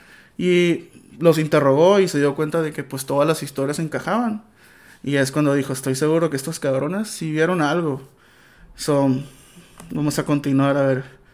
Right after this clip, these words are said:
qué fue lo que pasó. Dice, "Al quinto día de la desaparición,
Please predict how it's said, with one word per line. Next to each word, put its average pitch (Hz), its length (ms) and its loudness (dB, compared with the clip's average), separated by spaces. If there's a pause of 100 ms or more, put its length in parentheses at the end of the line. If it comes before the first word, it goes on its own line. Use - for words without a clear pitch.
(360)
qué 151 100 -8
fue 139 140 -2
lo 147 140 0
que 139 100 -4
pasó. 120 380 -8 (800)
Dice, 151 320 0
"Al 160 180 4
quinto 170 320 0
día 220 160 6
de 233 80 6
la 226 100 6
desaparición, 170 800 0